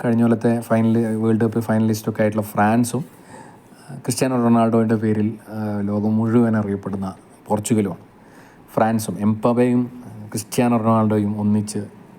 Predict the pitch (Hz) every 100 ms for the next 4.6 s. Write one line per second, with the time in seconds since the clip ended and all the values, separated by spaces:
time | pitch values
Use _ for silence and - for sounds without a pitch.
0 | - - 95 90 92 - - 110 104 101
1 | 104 101 101 95 90 85 - - - -
2 | 104 104 110 110 107 107 107 104 104 104
3 | 104 101 104 104 104 104 101 104 104 -
4 | 104 101 107 104 104 104